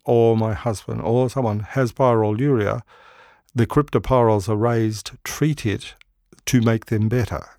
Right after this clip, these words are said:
And the complex neurological issues are in part helped by the standard dosages, the B six and the zinc, the things that we make the, we know that the pyroles have an effect on. And I think what's happening a lot of the time is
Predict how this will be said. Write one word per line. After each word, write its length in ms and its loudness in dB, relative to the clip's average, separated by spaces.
And 180 2
the 100 0
complex 720 -2
neurological 880 -2
issues 640 -2
are 200 2
in 160 2
part 440 -2
helped 460 -4
by 540 0
the 60 -4
standard 520 -2
dosages, 680 -2
the 100 -8
B 200 -4
six 360 -8
and 120 -2
the 80 -2
zinc, 280 -4
the 100 -4
things 320 0
that 140 -8
we 80 -2
make 260 -4
the, 100 -6
we 600 -2
know 280 2
that 180 -2
the 80 -8
pyroles 420 -4
have 160 -8
an 80 -4
effect 360 -4
on. 240 -2
And 80 0
I 80 4
think 240 -2
what's 140 4
happening 340 0
a 80 0
lot 220 2
of 80 -4
the 100 0
time 380 -2
is 180 -2